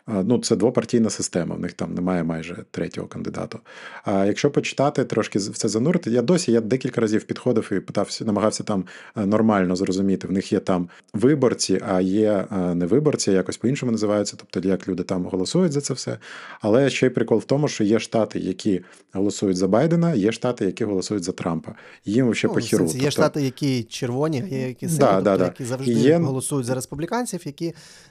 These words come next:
Speaker 2: ну, з-, що завжди, завжди просто виграють там, тобто я маю на увазі
Speaker 1: Ну,
Speaker 2: більшість
Speaker 1: за
Speaker 2: в цих
Speaker 1: замовченням, да.
Speaker 2: штатах,
Speaker 1: І вони
Speaker 2: да,
Speaker 1: не витрачають
Speaker 2: голосують за
Speaker 1: Тобто
Speaker 2: респу-,
Speaker 1: Трамп не вистачає
Speaker 2: або за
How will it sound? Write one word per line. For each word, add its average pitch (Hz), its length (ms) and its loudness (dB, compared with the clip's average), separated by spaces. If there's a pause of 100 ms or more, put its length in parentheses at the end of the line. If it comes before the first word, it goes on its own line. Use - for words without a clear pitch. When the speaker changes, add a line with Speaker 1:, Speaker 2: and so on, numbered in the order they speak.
(120)
Speaker 2:
ну, 175 240 -2
з-, 147 160 -6
що 135 240 0
завжди, 117 360 -4
завжди 127 380 0
просто 156 280 -4
виграють 131 440 -2
там, 113 140 -10
тобто 123 220 -10
я 123 60 -6
маю 120 100 -6
на 120 60 -6
увазі 120 180 -8
Speaker 1:
Ну, 110 60 -14
Speaker 2:
більшість 196 280 6
Speaker 1:
за 202 60 8
Speaker 2:
в 180 40 6
цих 160 100 6
Speaker 1:
замовченням, 147 580 4
да. 101 60 6
Speaker 2:
штатах, 92 240 4
Speaker 1:
І 120 480 6
вони 123 300 4
Speaker 2:
да, 131 180 8
Speaker 1:
не 135 100 8
витрачають 135 360 4
Speaker 2:
голосують 143 260 8
за 131 420 2 (340)
Speaker 1:
Тобто 131 200 4
Speaker 2:
респу-, 123 100 0
Speaker 1:
Трамп 139 320 2
не 131 100 6
вистачає 127 440 4
Speaker 2:
або 107 80 4
за 117 40 6